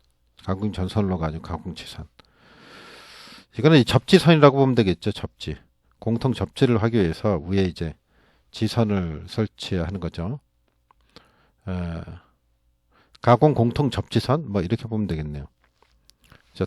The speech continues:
특고압인 경우, 특고압인 경우, 자, 오점영 밀리 씁니다. 자, 고압인 경우, 고압인 경우 사점영 밀리를 씁니다.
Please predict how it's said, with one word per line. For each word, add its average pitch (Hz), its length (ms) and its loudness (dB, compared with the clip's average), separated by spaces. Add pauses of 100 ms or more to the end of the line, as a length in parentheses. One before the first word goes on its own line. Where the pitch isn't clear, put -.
특고압인 147 640 8
경우, 98 440 0 (720)
특고압인 90 640 6
경우, 80 440 -6 (960)
자, - 180 -10
오점영 98 880 0
밀리 95 440 -4 (500)
씁니다. 82 640 -10 (600)
자, 92 160 -4
고압인 113 640 8
경우, 90 480 -2 (720)
고압인 92 420 -4
경우 85 340 -8 (440)
사점영 90 840 -4
밀리를 85 360 -6
씁니다. - 520 -18